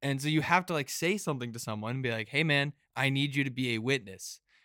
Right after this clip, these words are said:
It's almost like getting, um, getting something, uh, what is it called?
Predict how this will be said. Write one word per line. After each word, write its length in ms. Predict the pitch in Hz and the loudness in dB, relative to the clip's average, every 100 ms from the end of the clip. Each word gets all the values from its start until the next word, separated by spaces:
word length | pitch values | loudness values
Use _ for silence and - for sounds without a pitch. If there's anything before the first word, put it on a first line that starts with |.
| - | 0
It's 100 | 160 | 4
almost 280 | 180 185 165 | 6 4 2
like 160 | 139 | 2
getting, 360 | 135 131 127 120 | 2 2 2 0
um, 380 | 110 104 98 110 _ _ _ _ | -4 -6 -8 -12 _ _ _ _
getting 160 | 131 131 | 0 0
something, 480 | 123 123 113 110 101 | 0 -4 -4 -6 -6
uh, 260 | 95 92 | -8 -8
what 140 | 90 113 | -10 -10
is 80 | 120 | -12
it 80 | |
called? 380 | - 123 123 120 | -8 -4 -4 -6